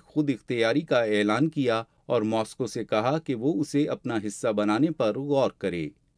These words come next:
ادھر لوہینس کے مشرقی علاقے کے روس نواز لیڈروں نے بھی اپنے علاقے کی خود مختاری کا اعلان کیا ہے۔ اتوار کے روز ہونے والے دو علیحدہ ریفرینڈموں میں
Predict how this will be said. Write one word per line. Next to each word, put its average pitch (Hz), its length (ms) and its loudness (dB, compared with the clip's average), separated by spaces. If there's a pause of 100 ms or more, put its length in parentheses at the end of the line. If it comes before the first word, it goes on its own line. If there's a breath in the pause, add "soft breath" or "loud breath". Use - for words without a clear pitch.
(160)
ادھر 143 260 4 (120)
لوہینس 123 560 0
کے 165 180 0
مشرقی 147 720 -2
علاقے 104 400 0
کے 127 260 0 (200)
روس 143 300 -2
نواز 113 340 2
لیڈروں 117 480 -2
نے 180 140 0
بھی 117 320 -6 (180)
اپنے 147 280 2
علاقے 120 520 0
کی 170 200 -8
خود 143 320 -4
مختاری 120 420 0
کا 135 420 0
اعلان 127 480 -2
کیا 117 420 0
ہے۔ 80 200 -8 (500)
اتوار 127 340 2
کے 160 180 2
روز 143 260 0
ہونے 123 240 -2
والے 123 320 0
دو 139 440 2
علیحدہ 123 560 2 (180)
ریفرینڈموں 127 680 2
میں 127 240 2